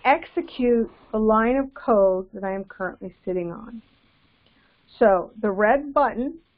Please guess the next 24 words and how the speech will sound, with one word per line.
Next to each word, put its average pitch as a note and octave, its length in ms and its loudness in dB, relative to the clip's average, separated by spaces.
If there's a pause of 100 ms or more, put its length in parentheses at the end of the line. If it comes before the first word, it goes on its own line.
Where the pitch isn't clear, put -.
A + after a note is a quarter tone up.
(160)
said, G#3+ 380 2 (920)
"Stop B3+ 380 2
here. A3 400 -8 (320)
Hey, A#3 160 0
PyCharm, A#3 560 -2
don't A3 240 -2
go C4+ 140 2
past C4 500 -2
here F3+ 280 -8
until F#3 240 -6
I F3+ 140 0
tell C4 300 -2
you G#3+ 180 -4 (120)
to E3 260 -6 (480)
by F#3+ 240 6 (200)
either G3 180 -2
telling G3 340 -2
you F#3 120 -4
to F3 160 -8
step - 280 -10
in B3+ 300 2
or G3 100 -2
step G3 360 -2
over." E3 400 -2